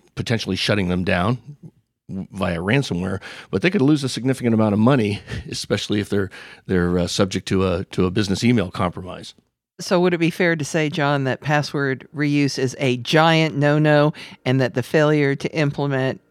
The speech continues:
Speaker 2: multi-factor authentication is a huge failure? Uh, it, it's a failure of competency too, wouldn't you say?
Speaker 1: Oh, yeah, for sure. I mean, and those are certainly some of the things that are going to help you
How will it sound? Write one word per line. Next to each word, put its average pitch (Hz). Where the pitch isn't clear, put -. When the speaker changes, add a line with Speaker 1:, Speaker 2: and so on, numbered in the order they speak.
Speaker 2:
multi-factor 139
authentication 135
is 135
a 135
huge 151
failure? 139
Uh, 113
it, 135
it's 151
a 143
failure 156
of 117
competency 165
too, 185
wouldn't 139
you 151
say? 151
Speaker 1:
Oh, 254
yeah, 160
for -
sure. 90
I 87
mean, 107
and 104
those 110
are 101
certainly 104
some 104
of 98
the 82
things 98
that 90
are 85
going 90
to 90
help -
you 90